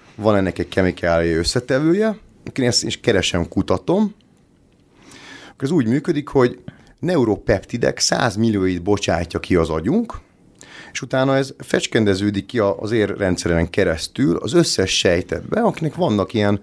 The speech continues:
neuropeptid receptorok szó szerint fe-, a sejtek felületén, és ilyen dokkolók, nevezzük ilyen dokkolónak, amikkel ez a sajnálat neuropeptid tud bedok-, bedokkolni.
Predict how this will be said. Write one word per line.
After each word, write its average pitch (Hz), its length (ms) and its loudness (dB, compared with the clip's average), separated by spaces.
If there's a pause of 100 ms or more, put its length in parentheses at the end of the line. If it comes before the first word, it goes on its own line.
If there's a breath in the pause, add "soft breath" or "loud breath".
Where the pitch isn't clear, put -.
(340 loud breath)
neuropeptid 104 760 0
receptorok 87 840 0
szó 82 240 2
szerint 143 520 0 (720 loud breath)
fe-, - 180 -2
a 90 240 2
sejtek 85 420 0
felületén, 135 760 0 (480 loud breath)
és - 260 2
ilyen 82 220 0
dokkolók, 90 680 0
nevezzük 82 400 0
ilyen 78 200 0
dokkolónak, 113 680 0 (540 loud breath)
amikkel 151 640 0
ez 151 120 -2
a 175 40 0
sajnálat 113 720 2
neuropeptid 90 800 0
tud 104 160 0
bedok-, 82 480 -2
bedokkolni. 87 960 0